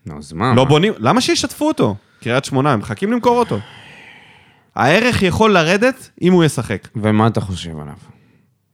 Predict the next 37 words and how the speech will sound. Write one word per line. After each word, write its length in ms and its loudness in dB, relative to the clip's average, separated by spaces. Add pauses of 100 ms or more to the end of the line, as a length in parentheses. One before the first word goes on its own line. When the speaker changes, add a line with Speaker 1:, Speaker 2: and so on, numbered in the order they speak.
(920)
Speaker 2:
אם 180 4
חמד 340 2
עוזב, 320 4 (1160)
אין 120 0
לנו 180 2
ברירה. 280 -2 (580)
Speaker 1:
<laughs> 580 -4
Speaker 2:
אין 160 2
לנו 160 2
ברירה, 320 4
אלא 140 6
אם 80 2
כן 180 4
יש 160 4
עוד 120 6
איזה 200 4
זסנו 480 4
באשדוד, 500 4
חלוץ 380 2
שאני 300 2
לא 80 6
יודע 320 6
עליו, 280 4 (240)
בן 200 -2
עשרים 340 -2
ואחד. 380 0 (1400)
אה, 320 4
איתמר 360 4
שבירו 340 4
נתן 260 4
שלוש 240 2
עשרה 140 0
שערים 360 4
בעונה 240 4
שעברה, 440 2
חמש 360 0
שע-, 140 4